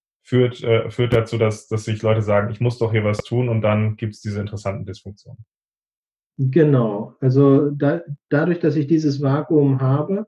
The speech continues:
Speaker 2: ist es überhaupt nicht für mich klar, was mein Ziel ist als Scrum Master. Und ja, genau, ob das eine Dysfunktion wird oder einfach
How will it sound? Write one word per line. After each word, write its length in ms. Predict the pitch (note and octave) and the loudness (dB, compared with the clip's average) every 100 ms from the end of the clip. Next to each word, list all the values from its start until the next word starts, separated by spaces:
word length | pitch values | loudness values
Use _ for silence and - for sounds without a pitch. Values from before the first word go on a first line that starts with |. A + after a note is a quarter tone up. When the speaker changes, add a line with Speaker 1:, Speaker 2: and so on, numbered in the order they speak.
| _ | _
Speaker 2:
ist 220 | F#3+ F#3+ | 2 2
es 140 | G#3+ - | 0 -2
überhaupt 480 | D#3 D3+ E3 G3 | -2 0 0 0
nicht 160 | F#3 C3 | -2 -2
für 120 | E3+ | -2
mich 240 | E3 D3 - | -2 -2 -8
klar, 600 | D#3 D3+ D#3 C3+ E3+ D#3+ | -6 -4 0 0 -2 -4
was 220 | D3 - | -6 -6
mein 280 | D3+ D3 C#3 | -4 -4 -6
Ziel 380 | - F#3 G#3+ | -4 -2 0
ist 180 | D#3 C3+ | 0 -2
als 300 | C#3 C3 C3 | -2 -2 -2
Scrum 400 | - B2 A#2 B2+ | -6 -4 -2 -2
Master. 720 | C3 B2+ C#3 - F3 F3 F#3+ - _ _ _ _ | -2 -2 -4 -6 -6 -4 -6 -10 _ _ _ _
Und 340 | D3+ D#3 D#3 - _ _ _ _ | 2 2 0 -8 _ _ _ _
ja, 240 | E3+ E3 D3 | 2 4 4
genau, 380 | D#3+ D#3 C3 | 4 4 4
ob 100 | C3+ | 4
das 120 | D3 D3 | 2 2
eine 120 | C#3+ | 4
Dysfunktion 800 | E3+ - C4 B3 A3 A3+ A3 A3 | 4 2 -2 -4 0 2 2 2
wird 140 | A3+ | 0
oder 200 | D#3+ D#3+ | 0 0
einfach 380 | D#3 F3 - C#3+ | -2 -4 -4 -6